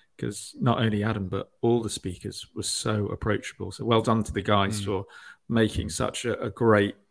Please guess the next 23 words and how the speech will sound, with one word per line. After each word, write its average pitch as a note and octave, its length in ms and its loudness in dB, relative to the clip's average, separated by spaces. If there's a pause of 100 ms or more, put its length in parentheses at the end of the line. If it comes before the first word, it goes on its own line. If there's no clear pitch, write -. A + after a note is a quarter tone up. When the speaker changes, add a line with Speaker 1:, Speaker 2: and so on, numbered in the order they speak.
(580)
Speaker 1:
homely C3 640 10
conference A2+ 720 -4
where G2+ 220 2
Speaker 2:
Yeah. G2+ 200 0 (280)
Speaker 1:
everyone A#2 420 4
had F#2 340 -6
access - 520 -4
to - 120 2
everyone. G#2 320 -2
I've G#2 120 -6 (380)
never C#3 260 6
Speaker 2:
Yeah. G2+ 60 0
Speaker 1:
been B2 220 4
to A#2 80 2
a - 40 4
conference A2 480 -2
where G#2+ 100 -2
there's G#2 240 -4
been A2+ 480 -2 (100)
virtually C3+ 440 6
a F#2+ 40 2
non-existent F#2+ 760 0
hierarchy. E2+ 600 -2